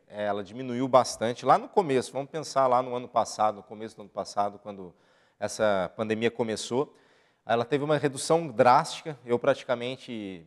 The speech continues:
fiquei dois meses sem paciente algum,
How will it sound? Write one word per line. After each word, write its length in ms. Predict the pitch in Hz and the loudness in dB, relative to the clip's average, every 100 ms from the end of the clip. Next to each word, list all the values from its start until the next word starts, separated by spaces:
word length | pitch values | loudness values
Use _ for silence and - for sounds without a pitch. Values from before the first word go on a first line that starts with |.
| _ | _
fiquei 200 | _ 117 | _ -4
dois 280 | 107 139 127 | 2 2 2
meses 280 | 117 131 120 | -2 -4 -4
sem 480 | - 127 127 104 90 _ _ _ | -6 -6 -8 -14 -20 _ _ _
paciente 480 | 110 - 113 110 131 | -4 -4 -6 -4 0
algum, 420 | 123 95 107 156 | 0 -2 -10 -12